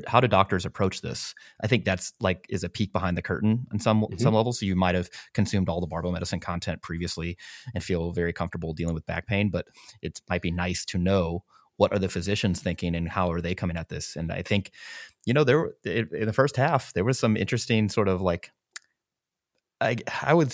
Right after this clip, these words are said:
Speaker 1: call them leading questions maybe, or, like,
Speaker 2: Yeah.
Speaker 1: suggestions
Speaker 2: <laughs>
Speaker 1: put forth. And, uh, yeah, I thought that was, it's pretty, it's a pretty good listen so far. So we'll link that as well. Uh, all right,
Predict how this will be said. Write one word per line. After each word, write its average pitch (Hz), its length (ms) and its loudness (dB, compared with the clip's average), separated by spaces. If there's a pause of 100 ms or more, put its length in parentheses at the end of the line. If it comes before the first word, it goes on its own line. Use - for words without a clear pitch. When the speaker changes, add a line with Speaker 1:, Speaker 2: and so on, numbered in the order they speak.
(140)
Speaker 1:
call 127 120 4
them 92 180 4
leading 113 300 4
questions 117 480 6
maybe, 117 400 4
or, 92 80 4
like, 90 260 0 (200)
Speaker 2:
Yeah. 98 80 4
Speaker 1:
suggestions 101 800 2
Speaker 2:
<laughs> - 40 -4
Speaker 1:
put - 120 -2
forth. 123 340 4
And, 92 200 4
uh, 85 200 2 (440)
yeah, 101 200 4 (100)
I 101 60 -2
thought 101 160 2
that 87 160 4
was, 87 240 0
it's - 100 -8
pretty, 110 260 0
it's - 140 -4
a - 60 -12
pretty 95 100 -2
good 95 100 0
listen 104 220 0
so - 140 -6
far. - 260 -8
So 82 380 -6
we'll 98 160 2
link 90 160 0
that 85 240 -4 (560)
as 85 180 -6
well. 85 380 2 (560)
Uh, 120 340 10 (380)
all 131 80 10
right, 165 180 8